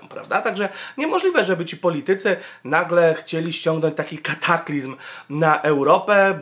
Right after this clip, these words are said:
bo nie zdawali sobie sprawy, że to jest kataklizm. W związku z tym, skoro to zrobili, to, e, ktoś bardzo mocno musiał za tym stać. I albo oni chcieli to zrobić,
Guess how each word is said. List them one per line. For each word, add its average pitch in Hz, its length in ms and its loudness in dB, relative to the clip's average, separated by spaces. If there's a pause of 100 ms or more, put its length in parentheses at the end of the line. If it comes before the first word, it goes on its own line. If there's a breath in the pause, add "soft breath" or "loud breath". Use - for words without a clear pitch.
bo 156 140 4
nie 165 160 0
zdawali 143 340 0
sobie 147 160 -2
sprawy, 131 340 0
że 120 100 -8
to - 80 -8
jest - 120 -6
kataklizm. 139 460 -2
W - 20 -14
związku 277 240 -6
z - 40 -14
tym, 220 140 -2
skoro 175 220 2
to 139 120 -4
zrobili, 196 380 -4
to, 208 180 6 (240 loud breath)
e, 151 140 4
ktoś 226 420 2 (100)
bardzo 160 600 4
mocno 139 480 2 (280 loud breath)
musiał 160 460 4
za 131 180 0
tym 143 180 -4
stać. - 360 -2
I 165 60 0
albo 220 180 2
oni 165 160 2
chcieli 110 440 -8
to 104 140 -14
zrobić, 101 440 0